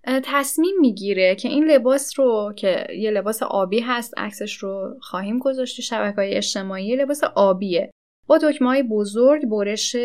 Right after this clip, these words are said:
ام، کت مانند که نشون دهنده قدرت باشه و یک جورایی بتونه قدرت و صلابت رو نشون بده.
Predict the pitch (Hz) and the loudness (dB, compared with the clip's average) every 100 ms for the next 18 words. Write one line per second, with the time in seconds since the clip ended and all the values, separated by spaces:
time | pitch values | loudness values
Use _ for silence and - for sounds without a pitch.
0 | 247 247 247 - 214 196 190 185 180 - | -2 -2 -4 -8 -8 -8 -8 -10 -8 -8
1 | - - 202 208 196 185 190 285 311 247 | -8 -4 -2 -2 -2 -2 0 0 0 0
2 | 220 - 240 233 214 214 208 214 269 - | -2 -6 -6 -4 -2 -2 -2 -2 -2 0
3 | 208 208 202 214 254 - 180 185 - 175 | -2 -2 -2 -2 -2 -4 -4 -2 -4 -4
4 | 180 180 - - - - - 220 247 220 | -2 -2 -2 -2 -8 -14 -6 -4 -4 -4
5 | 208 208 226 254 262 240 240 247 233 233 | 0 2 2 0 -2 -4 -4 -4 -8 -8
6 | 233 233 226 - 214 208 226 240 262 214 | -10 -10 -12 -2 0 2 0 0 -2 2
7 | 185 180 180 185 160 165 190 - - - | 2 2 0 0 -4 -8 -8 -8 -6 -4
8 | - - | -4 -8